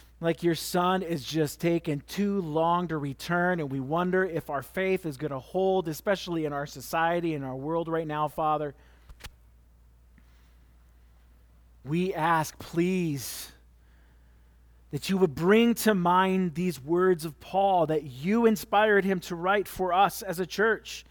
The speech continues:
not just Elm Creek, but the church throughout all of history.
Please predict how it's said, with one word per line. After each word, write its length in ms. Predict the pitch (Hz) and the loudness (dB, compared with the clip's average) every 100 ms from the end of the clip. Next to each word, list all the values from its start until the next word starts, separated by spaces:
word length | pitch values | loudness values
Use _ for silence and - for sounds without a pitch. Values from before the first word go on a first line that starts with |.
| - - - | -20 -16 0
not 280 | 170 240 180 | 4 4 2
just 260 | 240 - | 0 0
Elm 180 | 220 208 | -2 -2
Creek, 300 | - 208 214 | 0 0 0
but 140 | 208 196 | -4 -2
the 80 | |
church 400 | 170 - 220 - | -4 2 0 0
throughout 320 | - 196 190 185 | -6 0 2 4
all 460 | 180 208 208 - - - - | 4 6 4 2 -20 -18 -6
of 140 | 180 | -4
history. 560 | 151 233 - 160 131 117 | 0 -2 -2 -6 -8 -12